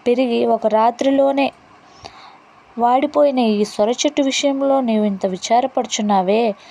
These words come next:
అయితే నూట ఇరవై వేల కంటే ఎక్కువై, కుడి ఎడమలు ఎరుగని జనమును బహు పశువులు గల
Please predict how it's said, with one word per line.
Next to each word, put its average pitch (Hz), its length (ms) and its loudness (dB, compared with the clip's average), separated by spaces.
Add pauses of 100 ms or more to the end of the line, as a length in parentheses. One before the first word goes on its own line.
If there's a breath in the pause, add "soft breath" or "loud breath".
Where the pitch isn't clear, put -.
(300 loud breath)
అయితే 240 560 -2 (540 loud breath)
నూట 269 300 2
ఇరవై 240 440 2
వేల 240 280 2
కంటే 302 480 0
ఎక్కువై, 220 760 -2 (720 loud breath)
కుడి 277 260 0
ఎడమలు 311 420 2
ఎరుగని 247 480 0
జనమును 262 680 -2
బహు 208 500 -4 (280)
పశువులు 294 500 0
గల 214 300 0